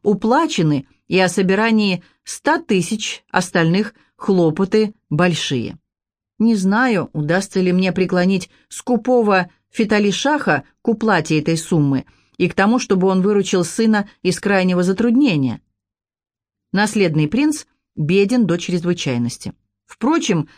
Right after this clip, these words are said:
мы имеем для обеспечения драгоценные камни. Полное собрание сочинений, том третий, страница двести девяносто седьмая. И как удивительно, что в своих договоренностях с Аббас Мирзой Грибоедов уже в конце октября называл даты, которые выходили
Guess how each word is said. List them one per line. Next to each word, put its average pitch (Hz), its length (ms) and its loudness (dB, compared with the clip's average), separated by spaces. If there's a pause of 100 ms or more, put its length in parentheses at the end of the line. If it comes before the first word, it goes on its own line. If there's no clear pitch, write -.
(120)
мы 220 200 2 (140)
имеем 220 340 2
для 190 180 0
обеспечения 226 680 0
драгоценные 170 720 -2
камни. 123 420 -6 (960)
Полное 139 300 0
собрание 156 460 0
сочинений, 208 540 0
том 156 220 0
третий, 220 420 -2 (220)
страница 226 720 0
двести 190 360 -2
девяносто 170 440 -2
седьмая. 139 500 -4 (580)
И 127 60 -8
как 175 280 -2
удивительно, 175 640 0 (220)
что 151 440 -2 (280)
в - 60 -18
своих 190 320 0
договоренностях 151 840 0
с - 80 -8
Аббас 175 320 0
Мирзой 151 560 0 (360)
Грибоедов 240 600 2
уже 240 180 0
в 262 80 -6
конце 220 340 0
октября 208 460 0
называл 262 420 2
даты, 262 380 0
которые 170 360 0
выходили 170 600 0